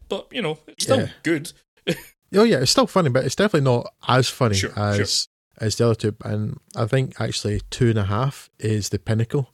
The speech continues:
Speaker 1: Right.
Speaker 2: I, I was creasing myself
Speaker 1: Mm-hmm.
Speaker 2: watching Naked Gun two. I think
Speaker 1: <laughs>
Speaker 2: that's as good as the first one is. I think the second one's where it's absolutely everything works.
Speaker 1: Yeah.
Speaker 2: I mean, even I was in, almost in tears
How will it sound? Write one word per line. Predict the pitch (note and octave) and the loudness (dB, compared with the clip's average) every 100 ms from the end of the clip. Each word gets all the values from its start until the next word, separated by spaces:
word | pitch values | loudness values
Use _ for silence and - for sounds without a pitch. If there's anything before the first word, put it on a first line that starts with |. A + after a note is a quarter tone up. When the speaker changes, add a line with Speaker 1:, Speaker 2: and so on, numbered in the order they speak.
| - | -8
Speaker 1:
Right. | A2 - - _ | -8 -8 -16 _
Speaker 2:
I, | A#2+ - A#2+ | -16 -2 0
I | |
was | A2 - - _ _ - | 0 -2 -6 _ _ -6
creasing | - B2 - C3 | 0 0 0 -2
myself | A2+ - G#2+ | -2 -2 -4
Speaker 1:
Mm-hmm. | C#3+ - | -4 -6
Speaker 2:
watching | B2 A#2 G#2 | -6 -6 -6
Naked | G2+ G2 G2 | -6 -8 -4
Gun | A2 G#2 | -4 -2
two. | - G#2 | -4 -6
I | A2+ | -6
think | - A#2+ | -2 -2
Speaker 1:
<laughs> | |
Speaker 2:
that's | A2 A2 - - _ _ _ - - | 0 -4 -8 -18 _ _ _ -16 0
as | C3+ | 0
good | - D3+ | 2 2
as | D3+ | 2
the | - | -2
first | - A#2 - | -2 -2 0
one | A2+ | 0
is. | G#2+ | 0
I | G2+ | -2
think | B2+ A2+ | -2 -2
the | |
second | - - G#2+ - | -2 0 0 0
one's | G#2+ F#2+ - | -2 -2 -4
where | - | -6
it's | - - _ | -8 -20 _
absolutely | A2 A2 G#2 - - | -4 -2 -2 -6 -6
everything | A2 A2+ A#2+ - G2 G2 G2 | -4 0 -2 -2 -2 -2 0
works. | G#2 - - _ | -2 -2 -12 _
Speaker 1:
Yeah. | A#2+ G#2 - | -10 -10 -4
Speaker 2:
I | C#3 | -2
mean, | C#3+ | 0
even | D#3+ E3 A2+ G#2 - _ - | 2 2 2 0 -6 _ 0
I | |
was | D#3 E3+ | 2 2
in, | F3 - _ - | 0 -4 _ 0
almost | D3+ F3 - | 4 4 2
in | E3 | -2
tears | - - D3 D3+ A#2+ - | -2 -2 2 2 0 -4